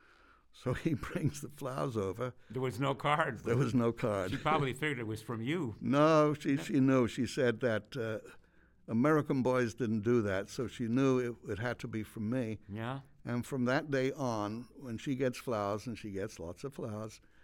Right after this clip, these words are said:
Speaker 1: none of them have cards, and it's become sort of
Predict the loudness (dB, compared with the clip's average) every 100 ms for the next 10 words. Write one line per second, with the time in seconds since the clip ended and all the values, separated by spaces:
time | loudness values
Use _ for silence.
0 | -20 -10 -2 0 2 2 0 -2 -2 -6
1 | -8 -6 -4 -4 -6 -8 -10 -10 -12 -8
2 | -4 -4 -6 -6 -6 -8